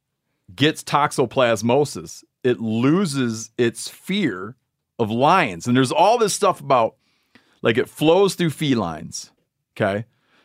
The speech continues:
Toxoplasmosis flows through felines. And there's these sort of, like, conspiracy theory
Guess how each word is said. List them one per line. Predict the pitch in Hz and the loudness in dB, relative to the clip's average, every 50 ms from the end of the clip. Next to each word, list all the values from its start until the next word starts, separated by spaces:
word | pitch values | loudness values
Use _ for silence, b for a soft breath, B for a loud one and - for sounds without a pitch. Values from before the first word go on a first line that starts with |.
| _ _ - | _ _ 0
Toxoplasmosis | - 139 151 151 - 180 143 156 147 139 123 113 131 131 123 107 110 104 - | 2 2 4 4 2 0 2 2 2 2 2 2 2 0 0 0 -2 -6 -10
flows | - - 135 135 147 156 147 | -4 2 4 4 4 4 2
through | - 143 123 | -2 -4 -4
felines. | - - 131 123 117 107 98 95 95 95 | -4 -2 0 0 0 0 -2 -4 -6 -4
And | 101 117 | -2 0
there's | 117 120 117 117 | 2 2 2 0
these | 120 110 | -2 -2
sort | - - 165 165 160 | 0 2 2 2 2
of, | 156 | 2
like, | 147 131 120 98 | 2 2 2 0
conspiracy | - - 127 113 - - - 143 147 156 156 151 147 - 139 | -2 -4 -4 -4 -4 -4 -2 0 2 2 2 2 0 -4 -6
theory | 127 - - 143 143 139 139 139 135 127 120 117 107 | -6 -4 -2 -2 0 2 2 2 0 0 0 -2 -4